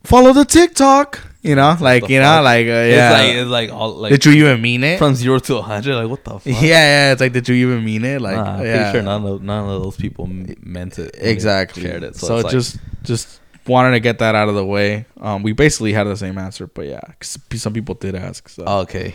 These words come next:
Speaker 2: yeah. So
Speaker 1: But, uh,
Speaker 2: there's your
Speaker 1: yeah,
Speaker 2: answer.
Speaker 1: there's your answer. Fucking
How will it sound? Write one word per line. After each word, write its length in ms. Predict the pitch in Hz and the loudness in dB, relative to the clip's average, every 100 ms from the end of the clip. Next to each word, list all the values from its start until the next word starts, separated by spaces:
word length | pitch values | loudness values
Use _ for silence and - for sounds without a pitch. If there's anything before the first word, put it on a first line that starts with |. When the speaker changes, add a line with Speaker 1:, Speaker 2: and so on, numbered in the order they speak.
| - | -8
Speaker 2:
yeah. 200 | 95 92 | -8 -6
So 200 | 98 95 | -6 -8
Speaker 1:
But, 60 | |
uh, 80 | 82 - | -8 -4
Speaker 2:
there's 180 | 107 104 | -2 -2
your 120 | 92 | -2
Speaker 1:
yeah, 100 | 92 | -2
Speaker 2:
answer. 240 | 90 - | -4 -4
Speaker 1:
there's 220 | 101 110 110 | -2 -2 -2
your 100 | 101 | -4
answer. 560 | 101 92 - 98 95 - _ - _ _ _ _ | -4 -6 -8 -10 -10 -14 _ -20 _ _ _ _
Fucking 680 | _ 98 98 90 95 92 101 | _ -12 -10 -12 -10 -12 -14